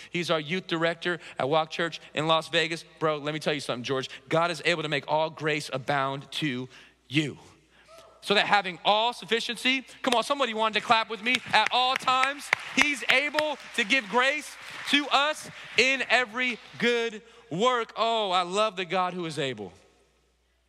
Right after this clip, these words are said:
But there's more. Somebody say, "Keep going." Y'all were nervous. Y'all were like, "I don't know if I want him to keep going." And I was like, "Maybe. All right, fine, keep going." Right? "Now to him who is able." Let's go ahead and look at the verse again.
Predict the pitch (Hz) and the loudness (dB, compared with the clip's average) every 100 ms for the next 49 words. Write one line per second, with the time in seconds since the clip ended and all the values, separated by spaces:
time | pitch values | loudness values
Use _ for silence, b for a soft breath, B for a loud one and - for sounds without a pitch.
0 | _ _ _ _ _ - 165 233 233 196 | _ _ _ _ _ -4 0 -2 -2 -4
1 | 285 277 165 - - _ _ _ _ _ | -4 -4 -8 -18 -20 _ _ _ _ _
2 | _ _ _ _ _ _ _ _ - 196 | _ _ _ _ _ _ _ _ -4 -4
3 | 170 175 151 180 151 156 123 92 - _ | -4 -4 -6 -6 -4 -4 -4 -12 -20 _
4 | _ _ - - - - - - - 151 | _ _ -20 -20 -20 -18 -18 -18 -2 2
5 | 170 160 156 160 143 139 131 120 123 147 | 2 0 -2 -2 -2 -4 -4 -2 -2 -4
6 | 143 127 110 107 110 104 95 98 87 87 | -4 -2 -4 -4 -6 -8 -10 -10 -8 -8
7 | 82 87 101 92 87 - 110 123 135 135 | -8 -8 -8 -8 -10 -10 -10 -8 -6 -6
8 | - 147 143 123 - 101 107 - 123 95 | 0 0 2 -2 -6 -8 -8 -10 -10 -12
9 | 80 - B - 135 B - 190 220 202 | -12 -18 B -2 -2 B 0 2 2 -2
10 | 185 208 196 185 143 151 165 139 117 - | -4 -4 -2 -4 -2 0 0 0 -8 -12
11 | - 175 - 196 156 156 147 120 120 120 | -6 -4 0 0 0 -4 -6 -2 -2 -2
12 | 95 87 | -8 -12